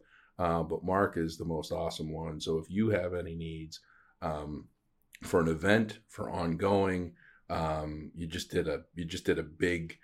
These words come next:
uh, a big order of, uh,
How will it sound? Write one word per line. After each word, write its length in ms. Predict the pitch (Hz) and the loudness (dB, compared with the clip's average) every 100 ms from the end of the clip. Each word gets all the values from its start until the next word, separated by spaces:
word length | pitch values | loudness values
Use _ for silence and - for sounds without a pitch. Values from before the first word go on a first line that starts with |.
| - - _ 92 | -20 -20 _ -2
uh, 300 | 85 78 76 | 0 0 0
a 80 | 85 | -2
big 300 | 80 92 87 | 2 2 2
order 480 | 85 87 82 78 73 | 2 2 2 2 0
of, 240 | 71 - | -2 -4
uh, 300 | 69 69 73 | -4 -2 -6